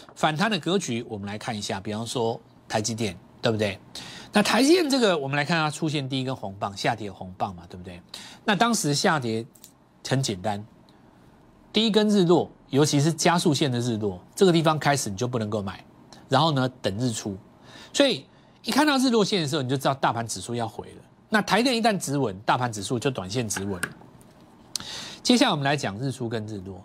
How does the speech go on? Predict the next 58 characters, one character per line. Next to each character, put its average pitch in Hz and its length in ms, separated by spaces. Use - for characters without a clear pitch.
所 - 140
谓 285 80
的 285 80
日 285 140
出， 247 180
就 226 100
是 196 220
连 143 320
续 190 300
下 156 260
跌 113 180
的 104 120
过 127 180
程 101 240
当 104 220
中， 101 240
第 160 260
一 151 60
根 135 320
过 160 160
高 123 200
加 117 180
收 107 240
高， 90 260
要 135 100
连 131 200
续 165 200
下 127 200
跌， - 160
过 143 180
高 131 120
加 123 140
收 117 200
高 101 160
嘛。 90 180
那 220 300
什 - 160
么 170 80
叫 220 120
日 208 140
落 180 180
呢？ 147 260
连 143 280
续 196 240
上 160 220
涨 110 140
的 104 80
过 131 160
程 104 180
当 110 160
中， 107 240
第 165 160
一 160 60
根 156 180
出 147 160
现 135 180
什 101 80
么？ 92 200